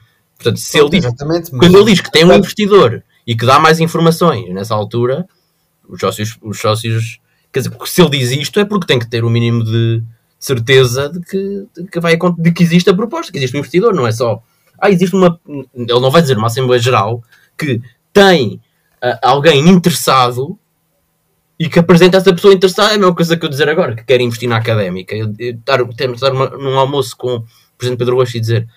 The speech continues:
Speaker 1: Olha, e se eu, e se eu investisse na, na Académica? E eu ir dizer para a Assembleia Geral: Olha, eu tenho um, tenho um parceiro e, e digo-vos, ah, no final do ano apresento-vos. Não é assim? Quer dizer, se ele indicou isso, tem que ter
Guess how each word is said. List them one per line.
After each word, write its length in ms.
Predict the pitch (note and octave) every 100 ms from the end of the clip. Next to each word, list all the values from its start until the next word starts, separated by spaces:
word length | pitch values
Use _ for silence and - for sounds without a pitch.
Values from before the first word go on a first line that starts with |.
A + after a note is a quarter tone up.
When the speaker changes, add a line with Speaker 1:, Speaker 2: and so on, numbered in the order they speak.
| _
Speaker 1:
Olha, 120 | - G3
e 80 |
se 100 | D3 F#3+
eu, 100 | F#3+
e 100 | G3+
se 100 | G#3
eu 40 |
investisse 400 | F#3+ - F3+ E3+
na, 160 | D#3+ C3
na 120 | C#3+
Académica? 540 | - A2+ F2+ E2 - G2+
E 80 |
eu 160 | D3 D3
ir 60 | D3
dizer 180 | D3+
para 120 | D#3+ E3
a 20 |
Assembleia 300 | E3+ E3 D#3+
Geral: 440 | D3 D#3+ E3+ F#3 - _
Olha, 120 | -
eu 60 | -
tenho 280 | B2 B2+ C3
um, 380 | C3+ C3+ C#3+ C3+
tenho 240 | D3+ D#3
um 440 | D#3+ E3 E3 F3
parceiro 520 | F3+ F#3 A#3+ B3 G#3+ G#3+
e, 180 | G#3+
e 120 | G#3+ G#3
digo-vos, 460 | A3+ F#3+ F3+ - - _ -
ah, 120 | D#3+ D#3+
no 140 | D#3
final 300 | E3+ D#3 D3
do 120 | D3+
ano 160 | D#3+ F#3
apresento-vos. 640 | F3+ G3+ G#3 F#3 - - -
Não 100 | A2+
é 80 | A2+
assim? 280 | A2+ A3+ B3+
Quer 120 | C3+
dizer, 220 | A2 F#2 _ - -
se 280 | - - F#3+
ele 340 | A3 E3+ A2 B2+
indicou 420 | C#3 C3 D3 C#3
isso, 240 | D#3+ E3
tem 140 | F#3+ F#3
que 80 |
ter 180 | - F#3+